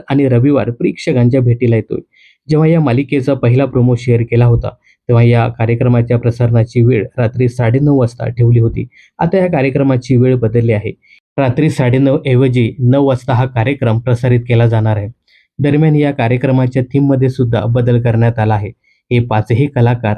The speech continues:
आपल्या गँगचे म्हणजेच ग्रुपचे लीडर असणार आहेत. त्यांच्या गँगमध्ये इतर काही नवोदित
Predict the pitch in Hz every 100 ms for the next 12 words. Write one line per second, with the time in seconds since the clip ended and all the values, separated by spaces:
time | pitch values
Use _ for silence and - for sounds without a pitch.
0 | - 123 123 123 113 - - 123 131 127
1 | 117 - 123 131 127 120 123 131 135 -
2 | 113 131 127 120 117 - 113 98 - _
3 | _ _ _ _ - 143 143 190 156 139
4 | 156 147 127 135 165 151 170 175 127 139
5 | 135 139 160